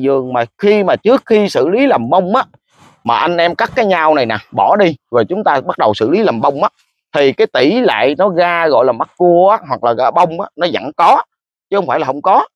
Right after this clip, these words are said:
nhưng mà nó ra kiểu hình thức là nó ra không được đồng, đồng loạt trên nhà vườn chúng ta. Còn đối với trường hợp vườn nào mà giữ được cái nhau này,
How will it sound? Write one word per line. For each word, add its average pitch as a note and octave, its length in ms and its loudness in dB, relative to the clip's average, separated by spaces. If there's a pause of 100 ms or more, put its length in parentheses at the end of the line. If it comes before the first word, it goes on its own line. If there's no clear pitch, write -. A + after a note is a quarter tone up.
nhưng B3 380 0
mà C3+ 220 0
nó E3 260 0
ra F3 220 0
kiểu A#2+ 240 -2
hình A#2+ 160 -4
thức D#3 220 -6
là A#2 160 0
nó C#3+ 140 -4
ra C#3 240 0 (120)
không D3 260 -4
được A#2 160 0
đồng, G#2 220 -2 (120)
đồng G2+ 200 -2
loạt F2+ 160 0 (580)
trên C#3+ 120 2
nhà B2 160 2
vườn A2+ 140 2
chúng D3+ 80 -2
ta. D3 240 -2 (440)
Còn C3 200 2
đối D#3+ 100 2
với B3 100 4
trường B2 280 -2
hợp A2+ 200 -4
vườn C3+ 280 0
nào A#2+ 200 -2
mà A#2 80 -2
giữ A2+ 220 0
được - 140 0
cái F3+ 120 -2
nhau D3 280 0
này, A2+ 220 -2